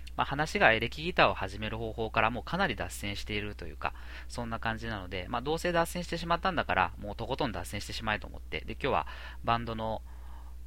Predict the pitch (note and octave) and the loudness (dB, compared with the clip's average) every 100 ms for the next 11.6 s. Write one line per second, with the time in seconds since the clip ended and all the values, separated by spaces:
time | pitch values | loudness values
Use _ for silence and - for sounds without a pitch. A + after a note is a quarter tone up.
0 | - - A2+ G#2 F2 - F#2 F#2 G#2+ A#2 | -10 -6 -2 -2 -2 -4 0 0 0 -4
1 | B2 C3 B2+ B2+ G#2 E2+ C#2+ D#2 - G#2 | 0 0 2 -2 -2 -6 -6 -8 -6 -4
2 | G#2 G#2 G#2+ G2+ - G#2 - G2+ F#2 F#2+ | -4 -4 -4 -4 -2 -4 -4 -6 -6 -4
3 | E2+ D#2 - - - F#2+ F2+ F2 E2 D#3+ | -2 -4 -4 -10 -8 -8 -8 -6 -4 -2
4 | E3+ A2 - G2 F#2+ F#2 F2+ - G2 - | 2 0 0 -2 -2 0 0 0 -6 -8
5 | - - - G#2 G2 F#2+ F#2 - G2 - | -10 -10 -8 -6 -4 -4 -4 -4 -6 -4
6 | F#2 - - - - - - - - F2+ | -4 -4 -8 -10 -10 -12 -12 -10 -6 -4
7 | D2 - G#2 G2+ - G2 F#2+ F2+ F2 G2+ | -4 -4 -2 -4 -4 -4 -4 -2 -2 -2
8 | D#2+ D2+ - - D#2 D#2+ - - - - | -6 -8 -10 -10 -8 -6 -6 -6 -6 -6
9 | C#3 D3 - D3 - D#3 C#3 D3+ F3 - | -4 -4 0 0 0 -2 0 0 0 -2
10 | - - - - - G2+ F#2 G2+ - F2 | -10 -10 -10 -10 -6 -6 -4 -4 -4 -4
11 | B2 G#2+ D#2 - - | -4 -4 -8 -10 -12